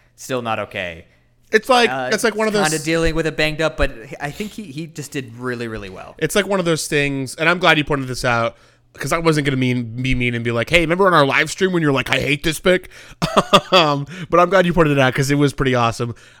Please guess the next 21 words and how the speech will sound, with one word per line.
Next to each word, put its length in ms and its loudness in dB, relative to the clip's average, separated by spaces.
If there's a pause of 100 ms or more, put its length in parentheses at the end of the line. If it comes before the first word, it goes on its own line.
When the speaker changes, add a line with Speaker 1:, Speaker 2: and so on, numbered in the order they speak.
Speaker 2:
Um, 560 -2 (480)
I, 480 0
I, 120 -14
<laughs> 60 -20
this 420 4
is 60 -4
a, 60 2
gonna 300 -2
be 100 -2
a 80 -6
bad 300 -6
analogy, 500 -6
but 160 -6
I 120 2
still 180 -4
wanna 120 -4
make 140 -6
it 60 -6
anyway. 360 -6 (340)
It's 200 -2
like, 340 0